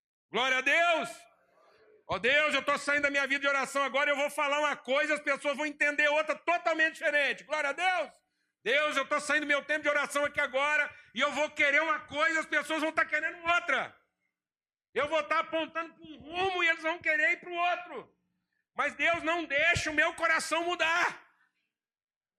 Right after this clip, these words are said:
Não deixa o meu coração mudar. Jesus saiu do seu momento de oração e diz, "Deus, eu tô saindo aqui agora, orei, o Senhor vai fazer a sua vontade,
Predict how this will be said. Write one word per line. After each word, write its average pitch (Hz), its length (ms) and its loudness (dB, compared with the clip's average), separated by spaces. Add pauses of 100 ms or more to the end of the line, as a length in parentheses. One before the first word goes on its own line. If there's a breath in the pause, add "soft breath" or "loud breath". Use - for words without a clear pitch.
(1200)
Não 339 240 0
deixa 339 380 0
o - 20 -8
meu 339 160 2
coração 330 420 0
mudar. 320 320 0
Jesus 247 320 -2
saiu 302 180 0
do 302 100 -4
seu 302 180 0
momento 302 260 0
de 302 60 0
oração 294 380 0
e 302 40 0
diz, 285 240 -2
"Deus, 311 300 2
eu 294 80 -2
tô 294 160 0
saindo 302 260 2
aqui 294 140 -2
agora, 294 520 0 (200 loud breath)
orei, 285 500 2
o - 60 -10
Senhor 277 140 -2
vai 294 120 2
fazer 294 240 0
a 302 60 2
sua 294 160 0
vontade, 285 640 0